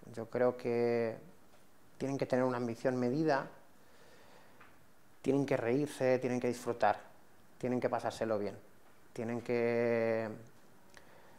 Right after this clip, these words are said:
les tiene que, les tiene que llamar mucho más allá que la posición o que, o que,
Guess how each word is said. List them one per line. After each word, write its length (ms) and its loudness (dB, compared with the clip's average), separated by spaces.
les 220 -6
tiene 260 4
que, 680 6
les 160 -4
tiene 340 0
que 140 4
llamar 440 4
mucho 300 -2
más 200 -4
allá 380 6
que 160 -2
la 100 0
posición 760 4
o 120 -2
que, 560 2
o 160 0
que, 480 2